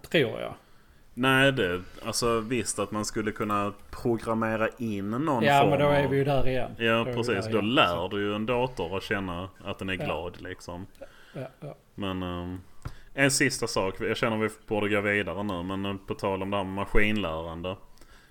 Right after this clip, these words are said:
Speaker 1: Mm.
Speaker 2: Eh, en av de... Jag s-, ja, nej, det var nog jag läste om, ehm, vad heter den? Deep Blue, du vet, schackdatorn.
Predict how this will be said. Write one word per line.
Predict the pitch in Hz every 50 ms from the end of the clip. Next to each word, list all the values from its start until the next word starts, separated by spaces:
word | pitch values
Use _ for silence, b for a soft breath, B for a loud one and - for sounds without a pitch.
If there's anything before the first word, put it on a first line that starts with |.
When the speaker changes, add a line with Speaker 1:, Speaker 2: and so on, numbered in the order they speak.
| b -
Speaker 1:
Mm. | 127 120 127
Speaker 2:
Eh, | 92 90 90 90 90 90 90 90 87 - -
en | 101 110 107 104
av | 101
de... | 104 104
Jag | 73 101
s-, | 104 - - - - - - - - - - - - - - -
ja, | 85 98 101
nej, | 101 101 95 98 98 98 101 101
det | 107
var | 107 120 98 82 92
nog | 113 120
jag | 104 95 92 87
läste | 92 90 90 92 98 117 117 - - - - -
om, | 117 110 90 85 85
ehm, | 85 85 87 87 87 87 90 90 - b b b b b b
vad | - 92 95
heter | 104 - -
den? | 92 90 78 82
Deep | 90 120 113 110 110 -
Blue, | 110 101 120 123 107 87 87 90
du | 90 87
vet, | 82 85 90 92
schackdatorn. | - - - 110 107 - - 85 76 76 80 - - 85 87 98